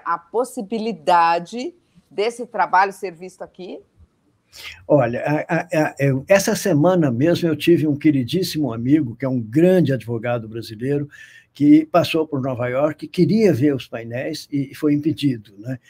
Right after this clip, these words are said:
Speaker 2: E ele me escreveu. Eu, inclusive, fiz um apelo à, à missão do Brasil junto à onu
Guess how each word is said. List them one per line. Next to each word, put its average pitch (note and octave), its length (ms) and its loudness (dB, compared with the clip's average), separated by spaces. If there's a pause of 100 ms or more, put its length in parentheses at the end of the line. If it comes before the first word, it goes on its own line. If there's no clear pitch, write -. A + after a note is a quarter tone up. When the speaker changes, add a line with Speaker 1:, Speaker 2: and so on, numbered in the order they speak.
(300)
Speaker 2:
E C3+ 100 0
ele D#3 100 4
me F#3 80 4
escreveu. D3+ 680 2
Eu, E3+ 460 0
inclusive, D#3 580 -4 (180)
fiz E3 320 2
um C#3+ 120 0
apelo C#3 460 0
à, A#2 580 -6
à A#2 40 -6
missão C#3 360 0
do D3 100 -2
Brasil B2+ 400 -2
junto C3+ 300 -6
à A#2 100 -4
onu D3 340 2